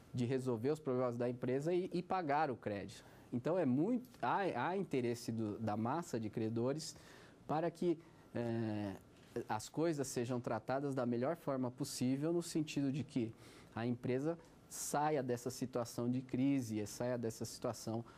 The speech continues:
eh, de problemas econômicos e financeiros. E o papel do administrador judicial, ele é muito importante, é muito interessante e, e, e, e ele é muito evidente aí nessa fase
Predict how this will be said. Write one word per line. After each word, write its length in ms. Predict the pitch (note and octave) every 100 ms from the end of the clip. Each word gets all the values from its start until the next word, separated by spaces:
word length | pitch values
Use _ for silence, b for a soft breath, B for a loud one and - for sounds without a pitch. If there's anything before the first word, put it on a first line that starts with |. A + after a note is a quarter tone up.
| B B
eh, 160 | A2 G#2
de 120 | A2+
problemas 580 | - A2 G#2 A2 A#2+ A2+
econômicos 720 | A2+ A#2+ A2 A2 A2+ - A2
e 40 | A2+
financeiros. 1080 | - A#2+ B2+ B2+ - G#2 G2 F2 - - - - - - - - - - B B B B B B B B -
E 220 | F3+ G#3+
o 100 | -
papel 420 | D3+ C3+ B2 C3 B2+
do 100 | B2
administrador 640 | A#2+ A#2+ - A#2+ A2+ A#2
judicial, 440 | A#2 B2 - C#3+
ele 120 | A#3
é 60 | G3
muito 460 | C3+ B2 D#3 F3+ E3
importante, 680 | D3+ A#2+ - B2 C#3+ D3
é 40 | A#2
muito 460 | A2 A#2 D3 D#3
interessante 880 | B2+ A#2+ A2+ - - A#2 C3+ C#3 -
e, 40 | B2+
e, 500 | A2+ G#2+ A2+ A2 G#2+
e, 180 | A#2 A#2
e 60 |
ele 140 | A#2 A#2+
é 60 |
muito 720 | A2+ A2+ B2 B2 C#3 C3 C3 B2
evidente 680 | B2 B2+ B2+ A#2 B2+ A#2 -
aí 120 | G#2+
nessa 360 | A2 G#2 - G2+
fase 420 | - A2+ G#2+ G#2